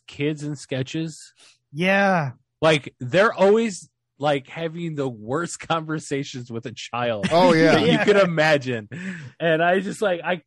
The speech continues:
Speaker 1: I wanted to bring up that point, but I was like, "Well, I'll wait till somebody mentions it." But, like, we haven't
Speaker 2: Yeah.
Speaker 1: really talked about it. But yeah, dude, it is, like, any skit where there's a
Speaker 2: Like
Speaker 1: kid,
Speaker 2: all their
Speaker 1: like,
Speaker 2: classroom skits.
Speaker 1: their classroom, like, there's, like, ones
Speaker 2: Yeah.
Speaker 1: like, <laughs> like the one I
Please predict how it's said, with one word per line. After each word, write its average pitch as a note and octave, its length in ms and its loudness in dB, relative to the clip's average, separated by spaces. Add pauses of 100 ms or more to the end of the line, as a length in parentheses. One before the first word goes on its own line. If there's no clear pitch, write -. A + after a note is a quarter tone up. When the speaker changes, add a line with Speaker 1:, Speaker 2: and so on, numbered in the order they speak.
(120)
Speaker 1:
I F#3+ 100 4
wanted A#3 300 4
to F#3 60 -2
bring F3 200 0
up E3 140 0
that B2+ 180 -2
point, D3 360 -6
but B2+ 120 -4
I B2+ 60 -2
was B2+ 140 -6
like, B2 120 -6
"Well, D3 200 -2
I'll D3+ 100 0
wait D#3 180 -2
till D3 120 -12
somebody C#3 400 -8 (120)
mentions A#2+ 460 -4
it." G2+ 160 -8
But, G#2 120 -8
like, A2 160 0
we C#3 100 2
haven't F3 180 4
Speaker 2:
Yeah. D#3 60 -2
Speaker 1:
really C#3 180 -2
talked B2+ 340 -10
about F#2+ 260 -12
it. F#2 80 -16 (600)
But B2+ 140 0
yeah, C3+ 200 2
dude, A#2+ 220 -4
it D3 120 0
is, E3 400 -8
like, A#2+ 360 -4
any G3+ 260 0
skit E3 560 -4
where C3+ 160 -4
there's C3 180 -2
a B2+ 60 -6
Speaker 2:
Like E3 140 -8
Speaker 1:
kid, - 80 -2
Speaker 2:
all F3 140 2
their E3+ 180 2
Speaker 1:
like, B2+ 80 -8
Speaker 2:
classroom F#3+ 840 -4
skits. - 680 -10
Speaker 1:
their F3+ 180 0
classroom, A3 640 -2
like, F3 220 -2
there's, C4+ 280 -4
like, G3+ 220 -4
ones G#3 220 -2
Speaker 2:
Yeah. C#3+ 100 -4
Speaker 1:
like, D#3 220 -4 (800)
<laughs> - 380 -20
like G#3 240 -8
the A3+ 120 -4
one G#3 240 -4
I G3+ 140 0